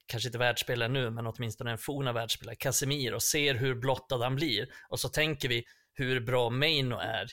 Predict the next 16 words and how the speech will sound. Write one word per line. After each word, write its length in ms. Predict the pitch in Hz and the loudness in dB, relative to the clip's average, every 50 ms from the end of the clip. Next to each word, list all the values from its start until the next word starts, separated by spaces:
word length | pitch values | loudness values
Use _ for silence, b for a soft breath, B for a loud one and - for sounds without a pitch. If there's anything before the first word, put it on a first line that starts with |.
| - | -10
i 140 | - 123 117 | -8 -8 -6
den 200 | 117 113 110 107 | -6 -4 -4 -2
här 140 | 117 117 117 | -2 -2 -2
uppställningen. 720 | 123 131 139 - - - 117 110 113 117 - - 135 135 b b b b b b - | -2 -2 -4 -4 -4 -2 -4 -4 -4 -6 -6 -8 -10 -10 b b b b b b -4
Och 80 | - | 0
då 140 | 131 139 135 | 0 0 0
kan 180 | 139 - 170 151 | 2 0 0 2
man 120 | 139 131 | 2 0
fundera 380 | - 143 131 143 151 147 131 117 | 0 0 2 2 4 4 2 2
på 180 | - 117 104 | 0 -2 -2
hur 280 | 101 156 156 147 139 135 | 0 0 0 0 -2 -4
bra 300 | 120 - 127 123 120 113 | -2 0 2 2 2 2
skulle 220 | - - 123 113 | 0 -2 -2 -2
Maino 360 | 117 123 120 120 117 117 117 | 0 0 2 2 0 0 -2
vara 240 | 107 107 110 107 107 | -2 -2 -2 -2 -2
om 340 | - 113 120 117 110 107 - | 0 0 0 0 -2 -4 -6